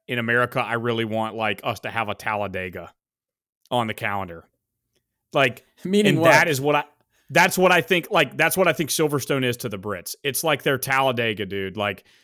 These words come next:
Speaker 1: everybody rolls up in an R V. It's not on an expensive piece of property. The track is incredible, steeped in history, including the history of Great Britain.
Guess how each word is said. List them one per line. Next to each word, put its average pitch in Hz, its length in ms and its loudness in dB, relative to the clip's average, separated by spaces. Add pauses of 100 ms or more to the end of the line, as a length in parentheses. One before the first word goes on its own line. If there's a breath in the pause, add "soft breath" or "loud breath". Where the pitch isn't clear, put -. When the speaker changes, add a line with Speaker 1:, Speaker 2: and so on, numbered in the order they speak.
(260 soft breath)
Speaker 1:
everybody 147 420 2
rolls 143 260 6
up 131 80 -4
in 139 80 -4
an 143 100 0
R 135 240 0
V. 120 440 -2
It's 110 300 -10
not 120 380 -2
on 131 220 -2
an 127 80 -2
expensive 120 480 -8
piece 127 220 -4
of 120 100 -12
property. 120 500 -2
The 98 100 -12
track 127 380 -6
is 120 120 -6
incredible, 117 760 -2 (340 soft breath)
steeped 160 440 -2
in 147 100 -2
history, 120 840 -4 (260)
including 147 400 2
the 135 80 2
history 135 340 -2
of 113 100 -4
Great 120 220 -2
Britain. 110 480 -6